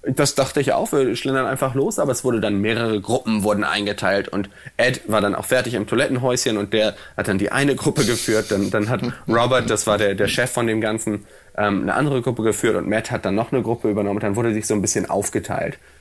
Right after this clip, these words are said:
Speaker 1: Dass dann die einen sind
Speaker 2: Okay.
Speaker 1: runtergegangen zum Fluss und die anderen sind dann dahin gegangen, wo die Pflanzen sind,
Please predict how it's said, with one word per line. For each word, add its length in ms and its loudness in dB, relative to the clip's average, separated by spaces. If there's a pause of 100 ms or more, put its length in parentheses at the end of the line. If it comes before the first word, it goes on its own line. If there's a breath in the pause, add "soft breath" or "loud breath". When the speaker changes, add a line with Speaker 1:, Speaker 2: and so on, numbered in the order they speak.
(140 soft breath)
Speaker 1:
Dass 140 -2
dann 160 0
die 120 0
einen 280 2
sind 260 -2
Speaker 2:
Okay. 140 0
Speaker 1:
runtergegangen 600 2
zum 180 -2
Fluss 320 0
und 200 -4 (260 loud breath)
die 100 -2
anderen 240 0
sind 160 2
dann 240 0 (220 loud breath)
dahin 260 2
gegangen, 320 0
wo 60 -2
die 100 -4
Pflanzen 400 0
sind, 260 0